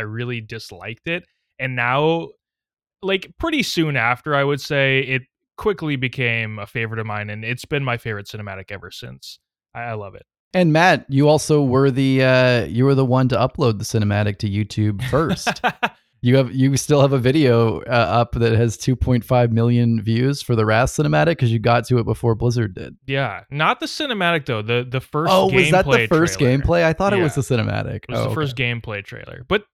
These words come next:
Speaker 1: back then, their gameplay trailers were kind of story-based a little bit. Like, they kinda led into it with a story and then got into, like, you know, where they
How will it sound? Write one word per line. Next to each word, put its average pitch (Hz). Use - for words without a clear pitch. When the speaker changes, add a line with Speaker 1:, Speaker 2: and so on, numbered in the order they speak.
Speaker 1:
back 233
then, 165
their 139
gameplay 127
trailers 117
were 107
kind 113
of 104
story-based 160
a 160
little 170
bit. 170
Like, 139
they 151
kinda 139
led 131
into 135
it 139
with 139
a 131
story 123
and 117
then 110
got 120
into, 120
like, 113
you 123
know, 117
where 117
they 110